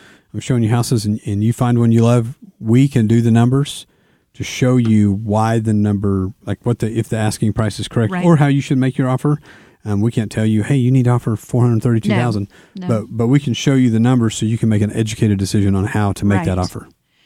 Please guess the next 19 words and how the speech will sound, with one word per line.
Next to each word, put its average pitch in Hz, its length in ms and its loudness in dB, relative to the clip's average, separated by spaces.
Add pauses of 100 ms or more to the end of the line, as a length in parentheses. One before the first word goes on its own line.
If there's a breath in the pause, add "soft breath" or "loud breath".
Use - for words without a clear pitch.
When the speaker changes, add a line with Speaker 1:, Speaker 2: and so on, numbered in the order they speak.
(280)
Speaker 2:
Right. - 380 -12 (160)
Speaker 1:
So, 104 240 0
Speaker 2:
So. - 220 -12 (320)
Speaker 1:
<clears throat> 196 400 4 (140)
um, 107 280 4 (720 loud breath)
but 123 100 2
yeah, 143 200 4 (420)
we're 131 100 0
gonna 151 120 6
be 131 80 4
out 123 120 -2
showing 131 220 2
some 113 120 0
houses 120 300 0
tomorrow, 127 300 2
a - 20 -2
bunch 131 240 0
of 120 100 2
'em. 139 100 0